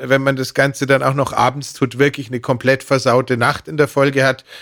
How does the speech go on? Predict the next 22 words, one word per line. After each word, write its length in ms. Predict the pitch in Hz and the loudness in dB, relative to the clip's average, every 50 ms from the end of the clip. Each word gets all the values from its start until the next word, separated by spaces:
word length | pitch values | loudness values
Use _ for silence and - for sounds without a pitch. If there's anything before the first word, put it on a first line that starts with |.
| - _ _ | -20 _ _
Und 220 | 151 131 120 120 | -4 -4 -4 -2
Punkt 280 | - 139 135 127 117 - | 0 0 0 0 0 2
drei, 300 | 117 110 117 123 139 139 | 2 2 4 4 2 0
ich, 400 | 135 127 127 - - - - 120 | -2 -6 -10 -14 -16 -16 -8 0
ähm, 380 | 123 123 120 120 120 120 120 - | 2 2 2 2 0 -2 -6 -2
eigentlich 340 | - 117 120 127 127 113 - | -2 -2 -2 -2 -4 -6 -2
ganz 280 | - 120 123 117 - - | -2 -2 -2 -2 -6 -6
gerne 260 | 104 107 120 123 120 | -4 -4 -2 -4 -2
drauf 260 | - 120 120 117 - | 0 0 0 0 0
verzichte, 520 | - 120 - - - 131 120 - - 139 | -2 -6 -6 -2 -2 -4 -4 -2 -2 -2
irgendwie 340 | 131 - 127 123 127 120 120 | -2 0 -2 -4 -4 -6 -6
so 160 | 117 - 120 | -6 -6 -8
Sachen 480 | 117 - 117 107 107 - 131 120 110 110 | -4 -2 -2 -2 -2 -4 -8 -10 -6 -4
wie 300 | 113 113 110 113 113 107 - | -2 0 0 0 -2 -2 -6
Salzsäure, 840 | - 131 - - 117 117 117 - - - 135 117 120 120 120 120 | -10 -6 0 0 2 2 0 -2 -2 0 2 2 4 4 2 2
also 280 | 120 113 - 123 113 117 | 0 0 -2 -4 -2 0
H-, 260 | 117 113 - 110 110 | 0 -2 -2 -2 -2
H-C-L-Tabletten 1040 | 123 117 - - - 110 110 117 123 - 135 113 - - 117 120 120 - - 117 | -2 -2 -2 -2 -2 -2 -2 -2 -2 -2 -2 -2 0 2 2 0 0 -2 -6 -6
oder 580 | 120 123 120 110 113 113 113 113 113 113 113 - | -2 -2 0 2 4 4 4 4 2 2 2 2
irgendwelche 560 | 139 127 127 123 120 - 123 120 - 139 - | 0 0 0 -2 -2 -2 -2 0 0 -2 0
anderen 400 | - 120 127 123 127 123 120 113 | 0 -2 0 0 0 -2 -2 0
Dinge, 400 | - 131 127 127 131 127 123 113 | 0 0 2 2 2 2 2 0